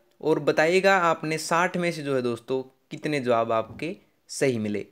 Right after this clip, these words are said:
कमेंट करके ज़रूर बताइएगा दोस्तों। तो आइए बाल मनोविज्ञान से शुरू करते हैं।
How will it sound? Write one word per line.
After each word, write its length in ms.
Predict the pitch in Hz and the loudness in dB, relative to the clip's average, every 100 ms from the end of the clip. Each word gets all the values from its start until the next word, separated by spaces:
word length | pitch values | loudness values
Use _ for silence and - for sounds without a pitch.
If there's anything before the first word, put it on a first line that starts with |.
| _ _ _ _ _ _ | _ _ _ _ _ _
कमेंट 280 | 139 156 180 | 0 2 2
करके 260 | 180 175 185 | 0 -2 0
ज़रूर 220 | 156 170 | 2 0
बताइएगा 300 | 165 175 175 | 2 2 4
दोस्तों। 360 | 170 170 - 202 208 _ _ 147 | 4 0 -2 -6 -6 _ _ 2
तो 40 | |
आइए 180 | 160 170 | 4 4
बाल 260 | 156 165 170 | 4 4 4
मनोविज्ञान 540 | 160 147 120 120 120 | 0 -2 2 2 0
से 160 | 120 160 | -4 -10
शुरू 200 | - 131 | -6 -4
करते 300 | 104 101 101 | -4 -4 -6
हैं। 140 | 101 | -10